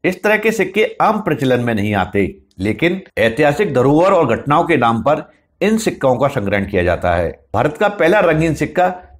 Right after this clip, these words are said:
बेहद आकर्षक है। इसके एक तरफ पंचतंत्र की कहानियों में से एक कहानी के पात्र को अंकित किया गया है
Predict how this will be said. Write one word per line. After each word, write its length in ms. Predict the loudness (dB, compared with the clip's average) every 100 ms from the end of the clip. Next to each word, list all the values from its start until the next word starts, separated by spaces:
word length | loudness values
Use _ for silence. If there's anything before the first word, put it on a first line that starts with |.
| -8
बेहद 480 | 0 2 2 0 0
आकर्षक 520 | 0 0 -2 -4 -4
है। 220 | -2 -2 -4 -8 _
इसके 280 | -6 0 0 2 0
एक 160 | 0
तरफ 300 | 0 0 -4 -20 -20 _ -2
पंचतंत्र 640 | 0 -2 -2 -2 -2 -4
की 120 | -4
कहानियों 420 | 0 0 2 2
में 120 | 2 2
से 140 | 0 0 -2
एक 220 | -2 -2
कहानी 240 | -2 -2
के 120 | -2 0
पात्र 340 | 0 0 0
को 160 | 0 0
अंकित 240 | -2 -6
किया 200 | -2 0
गया 200 | 2 2
है 260 | 2 -2